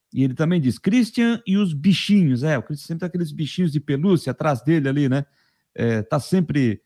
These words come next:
sempre fazendo a parceria com o Christian Delois Santos, ahn, aqui na, nas últimas do Marcou, quando ele traz essas, traz as informações do, do Avaí.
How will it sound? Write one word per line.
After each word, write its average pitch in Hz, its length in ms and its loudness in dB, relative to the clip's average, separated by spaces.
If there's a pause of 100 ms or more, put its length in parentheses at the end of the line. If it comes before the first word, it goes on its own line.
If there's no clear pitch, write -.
(200)
sempre 156 480 -2
fazendo 156 400 0
a 120 80 0
parceria 180 880 2 (300)
com 175 160 0
o 139 40 0
Christian 175 600 -2
Delois 156 460 0
Santos, 190 760 -2 (420)
ahn, 123 1040 -2 (220)
aqui 175 320 -4
na, 170 220 0
nas 143 320 -4
últimas 170 560 -2
do 151 260 0
Marcou, 165 380 0
quando 165 220 -2
ele 156 120 0
traz 156 300 -2
essas, 151 380 -4 (340)
traz 160 200 0
as 147 100 0
informações 156 800 -2
do, 143 320 0
do 135 140 -2
Avaí. 127 440 2